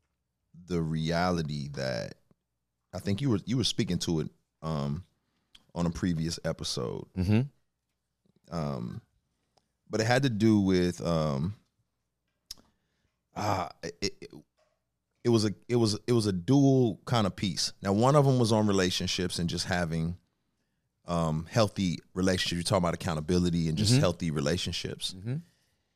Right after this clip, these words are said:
Speaker 1: But it was another piece that I think you were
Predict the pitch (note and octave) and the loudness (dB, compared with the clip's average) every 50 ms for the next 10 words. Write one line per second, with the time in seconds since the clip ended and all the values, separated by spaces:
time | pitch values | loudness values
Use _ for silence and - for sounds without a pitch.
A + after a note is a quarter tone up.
0 | _ _ _ G#2+ A2+ A2+ G#2+ G#2 F#2+ G2+ A#2+ F#3+ A#3 A3+ D#3 - A2 F#2 E2+ E2+ | _ _ _ 2 2 2 4 2 4 4 6 6 6 4 4 2 0 0 0 0
1 | F#2+ G#2 - - - - - - _ _ _ _ _ _ _ _ _ _ _ _ | 0 0 -2 -2 -4 -8 -20 -20 _ _ _ _ _ _ _ _ _ _ _ _
2 | _ _ _ _ - G2 F#2+ F#2+ F2+ - - _ _ _ - G2 G2 - G#2 G2+ | _ _ _ _ -6 -4 -2 -2 -2 -4 -8 _ _ _ -6 -6 -4 -2 -4 -4
3 | F#2+ - - - _ _ _ _ F#2+ G#2 G#2 G2+ G2+ F#2+ F#2 F2+ F2 F2 E2+ | -4 -6 -12 -20 _ _ _ _ -2 0 2 4 4 4 4 2 2 0 -2